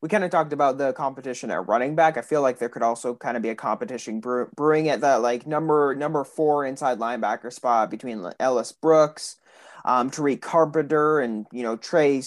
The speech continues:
Sterling has kinda similar abilities as, like, a, a downhill run defender or special teams contributor.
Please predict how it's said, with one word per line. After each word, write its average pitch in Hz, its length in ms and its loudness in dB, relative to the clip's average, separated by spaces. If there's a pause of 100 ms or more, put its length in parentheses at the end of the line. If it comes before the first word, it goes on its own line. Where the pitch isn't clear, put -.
(200)
Sterling 139 420 -2
has 131 120 -4
kinda 190 240 0
similar 185 380 2
abilities 156 440 2
as, 139 120 -10
like, 135 160 -6
a, 120 400 0
a 120 80 -4
downhill 131 440 -2
run 120 220 -4
defender 120 680 -2
or 104 80 -4
special - 360 -10
teams 113 200 -10
contributor. 107 640 -8